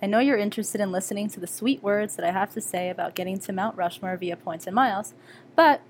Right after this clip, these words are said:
I'm going to switch gears. Just kidding. I wouldn't do that to you. Or would I?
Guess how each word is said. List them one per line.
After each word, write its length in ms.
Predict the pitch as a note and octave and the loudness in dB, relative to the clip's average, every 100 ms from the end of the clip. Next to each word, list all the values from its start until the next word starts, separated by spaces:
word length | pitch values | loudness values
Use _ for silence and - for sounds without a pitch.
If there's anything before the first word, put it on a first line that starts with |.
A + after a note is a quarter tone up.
| - | -4
I'm 80 | C4 | 0
going 200 | D#4 F#4+ | 2 2
to 100 | C#4+ | -2
switch 280 | - B3+ - | -2 -2 -2
gears. 460 | F3+ D#3 F#3 - - - - - _ _ _ | -4 -4 -6 -10 -14 -20 -20 -20 _ _ _
Just 360 | - C#4 C4+ - | 6 6 6 0
kidding. 320 | F3 G#3+ F#3+ - - _ | -6 -6 -12 -20 -20 _
I 60 | D#4+ | 2
wouldn't 240 | D#4+ F3+ | 2 0
do 80 | F3 | -2
that 140 | D#3+ - | -2 -4
to 100 | F3 | -6
you. 160 | A3 - - _ - _ _ _ _ | -6 -8 -20 _ -20 _ _ _ _
Or 260 | E3 E3 E3 | -4 -2 2
would 160 | G#3 | 2
I? 140 | - | 2